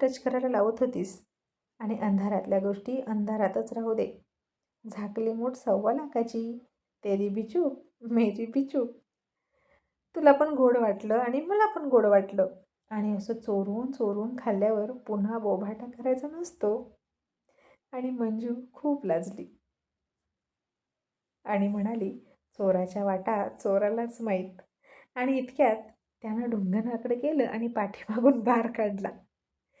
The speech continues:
आणि मंजू म्हणाली, "आहो, आणि आत्ताच म्हणालात ना, 'तेरी भी चूप, मेरी भी चूप',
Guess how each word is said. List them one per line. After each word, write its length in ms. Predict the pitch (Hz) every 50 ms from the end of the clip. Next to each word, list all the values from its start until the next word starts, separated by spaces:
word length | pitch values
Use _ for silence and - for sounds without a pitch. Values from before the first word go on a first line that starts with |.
| - - - _ _
आणि 180 | 311 294 294 294
मंजू 360 | 277 269 247 233 233 240 254 254
म्हणाली, 400 | 254 247 254 254 240 220 220 233 - - _ -
"आहो, 320 | 220 214 220 220 254 247 214 185 185 - - - _ _ _ _ _ _ _ _ _ _ _ _ _ _ _ _ _ _ _ _ _ _ _ _ _ - - - _ _ _ -
आणि 420 | 214 214 233 240 226 214 247 277 - - _ _ _ _ _ _ -
आत्ताच 460 | 220 220 214 - - 247 262 254 254 269
म्हणालात 380 | 285 254 254 254 262 262 262
ना, 140 | 277 320 427 494 - - _ _ _ _
'तेरी 240 | 247 233 220 226 233 226
भी 140 | 233 277 269
चूप, 200 | - 277 277 277 - - 240
मेरी 240 | 233 240 240 254 254
भी 120 | 247 269 269
चूप', 260 | 254 294 349 349 -